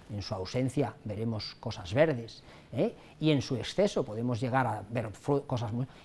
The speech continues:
y el metional, que es el que nos conduce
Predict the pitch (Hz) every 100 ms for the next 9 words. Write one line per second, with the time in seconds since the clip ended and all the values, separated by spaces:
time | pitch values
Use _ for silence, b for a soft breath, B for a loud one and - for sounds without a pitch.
0 | B 233 285 285 - - - - 120 110
1 | 123 120 156 147 123 135 - - - 95
2 | 95 113 101 117 113 - 101 98 - 104
3 | 95 - 101